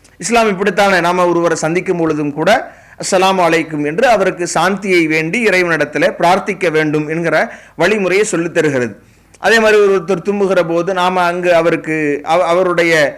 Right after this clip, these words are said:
பாவங்கள் மன்னிக்கப்பட வேண்டும் என்கிற மாதிரியான சில பிரார்த்தனைகளை சொல்லணும். அஹ், ஒவ்வொரு கட்டங்கள்லையும் இப்படியாக தன-, தனக்கு உணவு வழங்கிய சகோதரனுக்கு பரக்கத்தை வேண்டி பிரார்த்தனை செய்வது,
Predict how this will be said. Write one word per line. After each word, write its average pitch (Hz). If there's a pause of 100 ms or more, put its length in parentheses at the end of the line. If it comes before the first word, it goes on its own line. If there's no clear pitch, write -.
(300)
பாவங்கள் 175
மன்னிக்கப்பட 160
வேண்டும் 143
என்கிற 196
மாதிரியான 170
சில 175
பிரார்த்தனைகளை 170
சொல்லணும். 143 (440)
அஹ், 196
ஒவ்வொரு 254
கட்டங்கள்லையும் 196
இப்படியாக 170 (480)
தன-, 196
தனக்கு 185
உணவு 208
வழங்கிய 196
சகோதரனுக்கு 175
பரக்கத்தை 170
வேண்டி 151
பிரார்த்தனை 147
செய்வது, 143